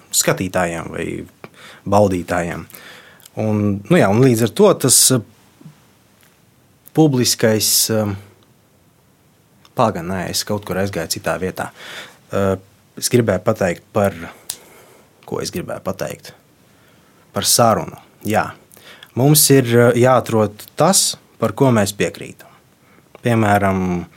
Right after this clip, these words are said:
eh, man ļoti patīk Latvija, esmu šeit, eh, izaudzis, esmu, es, eh, mīlu cilvēkus, kur arī ir dzi-, kur ar-, kur arī dzīvo Latvijā un ir izauguši Latvijā.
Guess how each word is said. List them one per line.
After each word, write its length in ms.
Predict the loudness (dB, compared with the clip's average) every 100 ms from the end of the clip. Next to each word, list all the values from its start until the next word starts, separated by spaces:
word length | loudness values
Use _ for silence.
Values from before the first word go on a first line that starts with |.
| -20 -20 -20 _ _ -8
eh, 540 | -4 -4 -4 -4 -6 -6
man 240 | -4 0
ļoti 280 | 0 0 -2
patīk 420 | -4 -2 -4 2
Latvija, 540 | 2 2 2 4 6
esmu 720 | 4 2 -2 -2 -4 -4 -6
šeit, 520 | -4 -4 -6 -8 -10 -6
eh, 120 | 0 2
izaudzis, 640 | 4 4 4 2 -2 -4
esmu, 560 | -4 -6 -4 -4 -6 -8
es, 260 | -6 -4 -4
eh, 40 | -4 -6
mīlu 840 | -2 0 2 2 2 2 0 -2
cilvēkus, 520 | -2 0 2 0 0 -4
kur 120 | 0
arī 220 | 2 6 4
ir 180 | 2 -2
dzi-, 500 | 0 0 0 -4 -4
kur 160 | 0 2
ar-, 180 | 0
kur 140 | 2 2
arī 300 | 4 2 2
dzīvo 340 | 4 4 4
Latvijā 420 | 2 2 0 0
un 100 | 0
ir 80 | 0
izauguši 500 | 0 2 0 -2 -2
Latvijā. 460 | 0 0 -2 -2